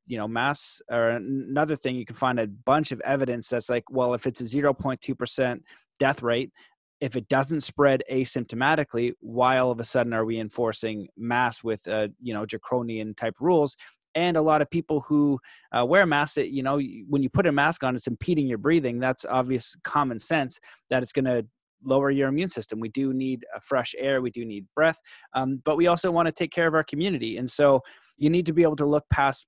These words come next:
propaganda, because in China, you do not have access to Facebook. You do not have access to YouTube. You have to use a V P N to get that. And I trained at, uh, Shaolin Academy in China, and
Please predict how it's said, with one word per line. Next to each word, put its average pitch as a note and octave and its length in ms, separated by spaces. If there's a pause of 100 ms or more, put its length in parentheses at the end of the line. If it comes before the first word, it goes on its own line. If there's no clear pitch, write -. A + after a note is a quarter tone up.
propaganda, C#3+ 560
because B2+ 340 (120)
in F#3+ 240
China, C#3 540 (1900)
you F3+ 300
do E3+ 160
not E3+ 220
have E3+ 120
access C#3+ 360
to B2+ 80
Facebook. - 460 (100)
You A#2+ 160
do B2 120
not B2+ 220
have A#2+ 220
access G#2+ 320
to A#2+ 120
YouTube. B2+ 520
You A#2 80
have C3 260
to B2 240
use B2 240
a A#2 140
V C#3 240
P C3+ 240
N B2+ 180
to A#2 80
get C#3+ 220
that. G#2 240
And B2 100
I C3+ 80
trained C3+ 420
at, A#2+ 240
uh, A2+ 180
Shaolin C3 640 (100)
Academy A#2 580
in A#2 120
China, F3 420
and B2+ 240